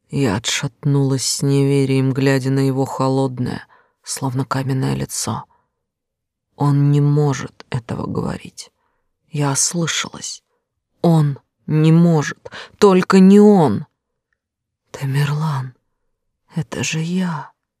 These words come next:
Я, твоя Ангахай». Вцепилась пальцами в решетку, дергая ее.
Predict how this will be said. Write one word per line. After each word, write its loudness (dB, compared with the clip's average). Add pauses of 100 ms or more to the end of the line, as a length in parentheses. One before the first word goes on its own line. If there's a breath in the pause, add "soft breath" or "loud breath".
(600)
Я, -2 (800)
твоя 0
Ангахай». 0 (1200)
Вцепилась -8
пальцами -4
в -6
решетку, -4
дергая 0
ее. -4